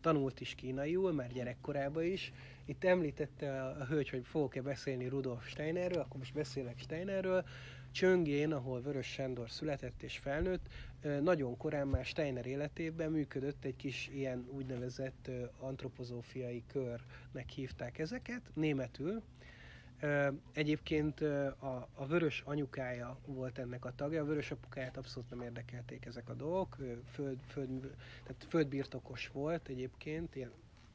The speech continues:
elég, elég jó, jó szituált család volt, ez ilyen középnemesi családnak mondjuk. És azt szerette volna, hogyha fiából is, ö, földbirtokos lesz és gazdálkodik,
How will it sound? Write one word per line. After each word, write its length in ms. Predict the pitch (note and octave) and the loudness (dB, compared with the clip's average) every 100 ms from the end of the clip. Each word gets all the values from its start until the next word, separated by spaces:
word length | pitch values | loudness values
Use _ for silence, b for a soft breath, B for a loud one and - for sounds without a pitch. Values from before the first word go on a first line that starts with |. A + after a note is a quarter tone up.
| - - - - - | -20 -20 -18 -18 -16
elég, 360 | - A#2+ A2+ B2 | -12 -8 -8 -6
elég 280 | B2+ A#2+ B2 | -4 -2 0
jó, 260 | C3 B2 A#2+ | 0 0 0
jó 200 | C#3+ B2 | -2 -2
szituált 460 | - - B2 A#2+ | -6 -4 -4 -2
család 380 | - C#3+ C3+ C3+ | -4 -2 0 -2
volt, 200 | C3+ C3 | -4 -4
ez 80 | B2+ | -2
ilyen 160 | B2 | -2
középnemesi 720 | A#2 C#3 C3+ A#2 B2+ A#2+ - - | 0 2 2 0 -4 -4 -6 -4
családnak 560 | C3 B2 B2 B2 B2 | -4 -4 -4 -8 -8
mondjuk. 320 | D#3 F3+ F#3+ - B B B B B B B B B B B B B | -4 -2 -2 -4 B B B B B B B B B B B B B
És 100 | - | 8
azt 140 | B3 - | 8 10
szerette 340 | F3+ D#3+ F3 | 6 8 4
volna, 240 | E3+ E3 | 6 8
hogyha 260 | D#3+ D#3 D#3+ | 6 6 0
fiából 500 | - C#3+ B2+ B2+ C3 | 2 2 2 2 0
is, 400 | C3 - - - | 0 -2 -4 -4
ö, 220 | C#3 B2 B2 | -4 -4 -4
földbirtokos 760 | - A#2+ A#2 A#2 - A#2+ A#2+ - | -6 -8 -6 -8 -6 -6 -6 -6
lesz 200 | A2+ G#2+ | -8 -8
és 140 | A#2+ | -6
gazdálkodik, 880 | E3 D3 D3 C3 C#3 B2 B2 - | -4 0 0 -2 -4 -4 -4 -6